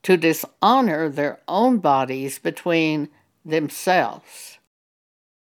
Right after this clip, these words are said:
who changed the truth of God into a lie, and worshipped and served the creature more than the Creator, who is blessed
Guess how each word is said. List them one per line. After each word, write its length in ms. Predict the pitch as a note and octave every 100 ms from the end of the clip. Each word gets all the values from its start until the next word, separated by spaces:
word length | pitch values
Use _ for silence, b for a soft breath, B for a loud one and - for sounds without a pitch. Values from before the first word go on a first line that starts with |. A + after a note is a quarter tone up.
| _
who 140 | G3
changed 540 | G3+ - A#3+ A#3+ A3+ -
the 80 | G3+
truth 340 | - G3+ G3
of 140 | E3+
God 280 | - F3 E3
into 300 | D3 D3+ -
a 80 | E3
lie, 560 | D3+ D#3 D#3+ C3 - - b b b b _ -
and 200 | E3 C3+
worshipped 600 | D3+ G#3+ A#3 G#3+ F#3 - -
and 300 | E3+ D3 D3+
served 720 | - - G#3+ G#3 D#3 D#3 -
the 80 | D#3
creature 680 | - A3+ D4 - C3+ B2+ _ b b b
more 560 | - F3 G#3 G#3 G3+ - -
than 600 | D#3 F3+ F3 F3+ E3+ - _
the 160 | - F3
Creator, 840 | - E3+ E3+ E3+ G#3 G#3+ C3+ C#3+ _ b b b
who 260 | - F#3+ -
is 300 | F#3 E3+ -
blessed 760 | D#3+ F#3 F#3+ F#3 - - -